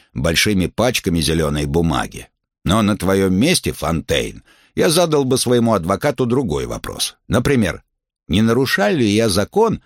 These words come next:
храня у себя подобные документы?» «А я нарушаю?» спросил Фонтейн. Марцел несколько секунд хранил в телефоне молчание. «Да», наконец сказал он, «нарушаешь.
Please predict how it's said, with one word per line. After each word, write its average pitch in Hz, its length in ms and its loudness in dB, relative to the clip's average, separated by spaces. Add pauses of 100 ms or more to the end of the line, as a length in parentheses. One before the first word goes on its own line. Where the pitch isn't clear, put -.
(180)
храня 113 420 2
у 180 100 2
себя 143 280 0
подобные 104 580 2
документы?» 117 720 -2 (640)
«А 87 100 0
я 87 280 2 (240)
нарушаю?» 90 680 0 (160)
спросил 82 460 0
Фонтейн. 78 580 -2 (640)
Марцел 170 520 2
несколько 110 520 0
секунд 113 400 -2
хранил 73 400 0
в - 80 -12
телефоне 78 440 0
молчание. 73 720 -2 (460)
«Да», 110 360 0 (500)
наконец 90 500 0
сказал 76 400 0
он, 64 220 -2 (120)
«нарушаешь. 69 800 -2